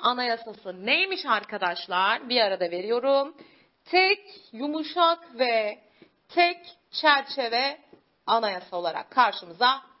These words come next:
çıkmış bizim. Bu ifadeyi asla unutmuyoruz. Yirmi birin önemli özelliklerinden biridir. Peki geliyorum alta. Peki acaba diyor yirmi dört nasıl? Bin dokuz yüz altmış bir nasıl?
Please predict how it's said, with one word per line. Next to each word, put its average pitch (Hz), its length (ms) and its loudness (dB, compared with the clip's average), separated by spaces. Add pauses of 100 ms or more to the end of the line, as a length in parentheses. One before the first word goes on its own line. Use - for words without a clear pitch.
(100)
çıkmış - 380 -14
bizim. - 160 -20 (540)
Bu 311 100 2
ifadeyi 233 600 0
asla 208 880 -2
unutmuyoruz. 208 600 -14 (220)
Yirmi 247 360 -4
birin 247 180 -4
önemli 254 340 -2
özelliklerinden 226 680 -2
biridir. - 360 -10
Peki 349 260 -4
geliyorum 330 380 -2
alta. 233 380 -2 (680)
Peki 392 460 2
acaba 381 360 0
diyor 381 120 2
yirmi 285 380 -4
dört 392 240 0
nasıl? 381 540 -2 (680)
Bin 330 140 -2
dokuz 359 260 -2
yüz 381 120 0
altmış 370 420 0
bir 403 160 0
nasıl? 320 460 -4